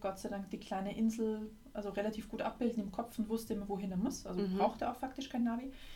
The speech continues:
Speaker 1: Und der hat gesagt, er wird sich sowas auch nicht zulegen, weil er sich von der Frau nicht sagen lässt, wo er hinfahren soll.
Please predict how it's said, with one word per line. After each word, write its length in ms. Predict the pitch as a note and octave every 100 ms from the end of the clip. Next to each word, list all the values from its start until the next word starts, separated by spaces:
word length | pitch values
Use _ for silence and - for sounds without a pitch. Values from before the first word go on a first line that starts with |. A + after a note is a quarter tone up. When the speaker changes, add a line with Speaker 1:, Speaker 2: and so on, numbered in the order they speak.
| - - - -
Speaker 1:
Und 100 | G#3+
der 120 | G#3+
hat 60 | A3
gesagt, 260 | G#3+ G#3
er 100 | G#3+ A3
wird 100 | C4+
sich 140 | C4+
sowas 220 | B3 A3+
auch 200 | - G#3+
nicht 240 | A3 G#3 -
zulegen, 540 | D4+ C4+ F#3 F#3+ A#3+ - - - -
weil 200 | G#3 G#3
er 140 | G#3
sich 220 | A3 A3+
von 140 | - A3+
der 80 | A3+
Frau 220 | - G#3
nicht 160 | A#3 -
sagen 240 | A3 A3+
lässt, 260 | A#3 A#3 -
wo 60 |
er 60 | A3+
hinfahren 480 | A3+ A#3 - G#3 -
soll. 140 | A3+